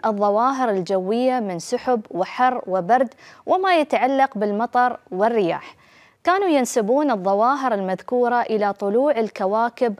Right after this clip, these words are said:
أو غروبها، ولذلك كان علم الأنواء فرعًا من علم النجوم، وكانوا يسمون طلوع المنزلة أي نوءها أي نهوضها، وسموا تأثير الطلوع بارحًا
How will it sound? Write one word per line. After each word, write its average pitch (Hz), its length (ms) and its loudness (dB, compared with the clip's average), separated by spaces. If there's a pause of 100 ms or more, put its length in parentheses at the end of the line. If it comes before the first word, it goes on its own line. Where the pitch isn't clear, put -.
(160)
أو 254 300 2
غروبها، 170 440 0 (500)
ولذلك 311 640 2
كان 294 260 2
علم 247 360 2
الأنواء 208 680 -2
فرعًا 269 500 0
من 208 280 0
علم 247 340 0
النجوم، 180 480 -4 (360)
وكانوا 285 460 0
يسمون 214 560 -2
طلوع 247 420 2
المنزلة 262 640 2 (380)
أي 269 300 2
نوءها 202 600 -2 (220)
أي 262 340 2
نهوضها، 202 640 -2 (440)
وسموا 330 540 2
تأثير 302 520 0
الطلوع 233 600 2
بارحًا 202 680 0